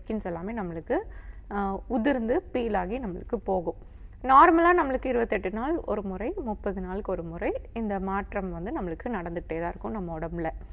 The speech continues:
ஆ, பழைய செல்ஸ் எல்லாமே நம்மளுக்கு கழிய ஆரம்பிக்கும், பழைய ஸ்கின் லேயர் எல்லாமே நம்மளுக்கு கழிய ஆரம்பிக்கும். ஒரு சில பேத்துக்கு நல்லா தெரியும், ஒரு சில பேத்துக்கு குளிக்கும் போது தானாவே வந்து அது ஷெட் ஆகி நம்மளுக்கு குளிக்கிறப்போ வந்து அது பீல் ஆகி நம்மளுக்கு போக ஆரம்பிச்சிடும்.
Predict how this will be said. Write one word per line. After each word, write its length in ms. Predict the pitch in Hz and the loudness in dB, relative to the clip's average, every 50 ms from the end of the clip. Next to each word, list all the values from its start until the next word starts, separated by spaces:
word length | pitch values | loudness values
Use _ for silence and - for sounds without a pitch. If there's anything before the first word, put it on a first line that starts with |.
| - - - - - - - - - - | -14 -14 -14 -16 -16 -16 -16 -14 -6 -4
ஆ, 200 | 208 208 214 202 | -2 0 0 0
பழைய 400 | 202 - 220 220 233 247 254 254 - | 4 6 6 8 8 8 6 6 6
செல்ஸ் 260 | 233 208 214 214 - | 2 2 2 2 2
எல்லாமே 400 | 220 196 190 190 196 190 202 226 | 2 2 2 2 0 -2 -2 -2
நம்மளுக்கு 380 | 269 254 220 196 180 - 165 - | -2 -2 -2 -2 -2 -4 -4 -2
கழிய 280 | - 185 185 190 185 180 | -2 -2 -2 -2 -2 -2
ஆரம்பிக்கும், 480 | 180 180 175 170 165 - 185 185 185 180 | -4 -4 -6 -6 -6 -4 -4 -4 -4 0
பழைய 300 | - 196 202 214 208 214 | 0 2 2 2 0 -2
ஸ்கின் 360 | 208 - - 220 214 208 208 202 | -4 -4 -4 -4 -2 -2 -2 -2
லேயர் 260 | 196 190 190 202 202 | -4 -4 -4 -4 -6
எல்லாமே 320 | 196 180 180 180 180 190 233 | -4 -6 -6 -4 -4 -4 -4
நம்மளுக்கு 340 | 277 233 196 180 - - - | -2 -2 -2 -4 -4 -6 -4
கழிய 260 | - 208 190 180 175 | -2 -2 -2 -2 -4
ஆரம்பிக்கும். 380 | 175 170 170 170 156 - 185 - - - - - - - - - | -6 -6 -6 -8 -6 -6 -8 -8 -8 -10 -14 -14 -14 -14 -10 -2
ஒரு 220 | - 226 233 240 | 2 2 2 2
சில 160 | - - 233 226 | 4 2 2 6
பேத்துக்கு 260 | 240 247 247 269 - | 6 4 4 4 -2
நல்லா 220 | 233 220 214 214 | -2 -2 0 0
தெரியும், 480 | 214 - 214 202 208 220 240 320 392 - | 0 2 0 0 0 0 2 2 2 2
ஒரு 180 | - 226 214 214 | 2 0 0 0
சில 180 | 214 208 208 196 | 0 0 0 2
பேத்துக்கு 320 | 190 - - - - 262 | 0 -2 -2 0 -4 -2
குளிக்கும் 380 | - - 277 277 262 - 262 233 | 0 0 0 0 2 0 -2 0
போது 300 | 202 196 196 214 330 370 - | 0 -2 0 2 0 2 2
தானாவே 560 | 277 226 220 214 208 202 190 196 233 254 247 | 2 2 2 0 0 -2 -2 -2 -2 -2 -2
வந்து 280 | 220 190 196 208 277 330 | -2 -2 -2 0 0 0
அது 180 | 262 202 190 | 0 0 -2
ஷெட் 280 | 190 - 208 196 185 196 | -2 -4 -4 -2 0 0
ஆகி 260 | 185 180 180 208 247 | 0 0 -2 -2 -4
நம்மளுக்கு 440 | 254 214 190 180 170 160 - 254 330 - - | -4 -4 -4 -6 -6 -4 -4 -4 -4 -2 -2
குளிக்கிறப்போ 480 | - 233 226 220 - 196 180 - 196 214 | 0 -2 0 0 -2 -4 -4 -2 -2 -4
வந்து 180 | 190 185 202 | -2 -4 -4
அது 240 | 240 247 208 175 - - - - | -4 -4 -6 -6 -8 -10 -12 -6
பீல் 180 | - 220 208 180 | -4 -2 -2 -2
ஆகி 220 | 170 165 170 226 | -2 -2 -4 -4
நம்மளுக்கு 340 | 233 202 170 160 160 - 165 156 | -4 -4 -4 -6 -4 -4 -4 -2
போக 260 | - 180 175 170 170 | 0 -2 -2 -2 -4
ஆரம்பிச்சிடும். 460 | 165 160 160 165 - - - - - | -6 -6 -8 -10 -10 -10 -10 -10 -10